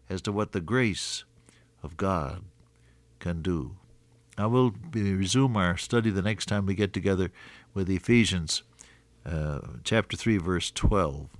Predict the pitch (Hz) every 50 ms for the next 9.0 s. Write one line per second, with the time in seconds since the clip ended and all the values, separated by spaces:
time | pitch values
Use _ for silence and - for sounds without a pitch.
0 | - - - - _ _ _ _ - 98 107 110 110 107 95 87 98 95 - -
1 | 98 90 71 92 101 98 - - - 98 90 - - 98 85 - - - 95 90
2 | 80 - - 80 76 80 - - 90 82 80 87 87 101 101 95 90 - 80 73
3 | - - 92 82 76 - - - 69 - - 98 - _ _ _ _ _ - -
4 | - - - - - - - - - _ - - 165 160 135 - 147 - - -
5 | 101 92 87 82 82 85 85 82 - - - 156 151 131 - - 131 - - 120
6 | 110 110 107 - - 147 143 127 - 131 - - 120 104 98 - - 95 85 80
7 | 82 80 - - - - 139 135 117 - - 113 - 110 101 107 123 127 - -
8 | 120 117 - 131 147 143 - - - - 175 165 147 104 85 78 76 78 - -